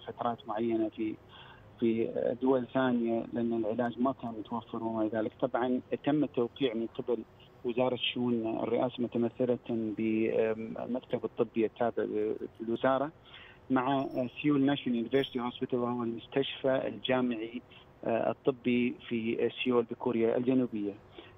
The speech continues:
آه، لكي، آه، يتم تشغيل هذا المستشفى لمدة خمس سنوات. طبعا، آه، مستش-،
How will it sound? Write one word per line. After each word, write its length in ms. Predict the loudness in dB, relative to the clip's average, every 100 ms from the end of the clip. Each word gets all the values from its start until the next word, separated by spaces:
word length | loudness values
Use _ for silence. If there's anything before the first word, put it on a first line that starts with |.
| -2 4
آه، 180 | 4
لكي، 500 | 2 -2 0 0 0 0
آه، 240 | 0 2
يتم 360 | 2 0 0 -2
تشغيل 480 | -2 -4 0 0 2
هذا 180 | -2 -4
المستشفى 480 | -12 -8 -6 -6
لمدة 360 | -4 -4 -2 -4
خمس 260 | -4 -4 -4 -6 -8
سنوات. 320 | -4 -6 -6 -14 -20 -20 -18 -20 -2 0
طبعا، 460 | 2 2 2 0
آه، 600 | 0 -2 -2 -4 -2 -2
مستش-، 440 | 0 -2 0 0